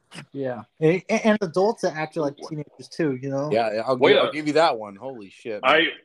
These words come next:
Speaker 3: we are not mentioning names. We
Speaker 2: No.
Speaker 3: are not mentioning names.
Speaker 2: I mean, I'll, I'll,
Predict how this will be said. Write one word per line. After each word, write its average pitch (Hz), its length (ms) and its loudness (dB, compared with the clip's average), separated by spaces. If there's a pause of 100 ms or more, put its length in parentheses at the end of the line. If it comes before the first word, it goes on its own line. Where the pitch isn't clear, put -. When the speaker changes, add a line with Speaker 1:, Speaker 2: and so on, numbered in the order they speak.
Speaker 3:
we 156 200 4
are 151 100 4
not 151 260 -2
mentioning 139 320 -8
names. 113 300 -16 (420)
We 113 80 -14
Speaker 2:
No. 131 140 0
Speaker 3:
are 110 200 -2
not 113 300 -10
mentioning 107 320 -14 (140)
names. 92 140 -12
Speaker 2:
I - 20 -8
mean, 160 120 2
I'll, 180 140 4
I'll, 180 200 2